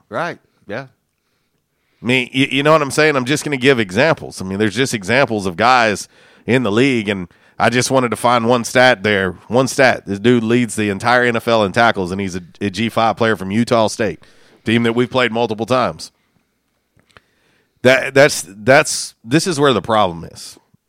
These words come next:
Speaker 2: Um, all you have is film, and, you know, that's one thing that coaches preach all the time.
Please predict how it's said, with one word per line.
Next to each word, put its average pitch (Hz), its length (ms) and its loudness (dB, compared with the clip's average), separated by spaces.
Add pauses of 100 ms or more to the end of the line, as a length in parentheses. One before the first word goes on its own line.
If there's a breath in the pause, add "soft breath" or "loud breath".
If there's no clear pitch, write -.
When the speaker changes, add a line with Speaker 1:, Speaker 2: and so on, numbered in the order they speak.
Speaker 2:
Um, 95 500 -2 (1200)
all 101 160 4
you 127 120 2
have 139 180 4
is 120 100 -4
film, 131 320 4
and, 85 160 -6 (280 soft breath)
you 95 80 -6
know, 110 240 -2 (580)
that's 120 260 2
one 143 240 0
thing 147 200 2
that 110 120 -4
coaches 131 480 -2
preach 147 360 -2
all 120 120 4
the 117 120 -2
time. 139 320 -2